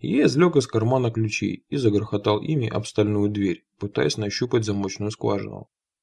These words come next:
Проделав нелёгкие манипуляции со второй дверью, я тяжко ввалился в коридор, в котором под ногами хрустела не знавшая тряпки грязь.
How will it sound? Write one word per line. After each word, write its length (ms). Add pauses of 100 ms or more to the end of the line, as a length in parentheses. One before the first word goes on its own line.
(140)
Проделав 460
нелёгкие 420
манипуляции 680
со 160
второй 340
дверью, 460
я 240
тяжко 400
ввалился 440
в 80
коридор, 560
в 80
котором 440
под 160
ногами 400
хрустела 640
не 140
знавшая 440
тряпки 400
грязь. 480